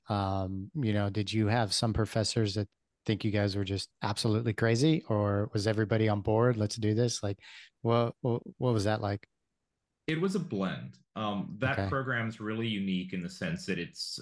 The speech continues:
Speaker 2: uh, essentially one of a kind, or at least at the time was one of a kind. You see a couple other college programs now trying to reach that same scale, which is,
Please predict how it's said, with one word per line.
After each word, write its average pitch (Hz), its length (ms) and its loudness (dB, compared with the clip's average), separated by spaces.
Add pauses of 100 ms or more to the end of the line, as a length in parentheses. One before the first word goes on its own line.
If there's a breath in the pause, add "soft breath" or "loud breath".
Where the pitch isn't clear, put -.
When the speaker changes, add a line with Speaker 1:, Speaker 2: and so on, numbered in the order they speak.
Speaker 2:
uh, 87 400 -2
essentially 123 420 -2
one 104 140 -2
of 92 80 -4
a 90 40 -6
kind, 85 460 -4
or 98 120 -4
at 117 120 -4
least 131 160 0
at 143 100 -4
the 95 60 -4
time 92 320 -4
was 95 140 -6
one 98 140 -6
of 92 60 -8
a 98 40 -12
kind. 95 460 -4
You 90 100 -8
see 101 160 -4
a 90 40 -4
couple 95 300 -6
other 90 480 -4
college 90 340 -2
programs 87 440 -2
now 87 460 -4
trying 90 160 -6
to 87 60 -6
reach 87 260 -6
that 90 200 -6
same 85 300 -6
scale, 87 500 -6
which - 180 -8
is, 78 260 -12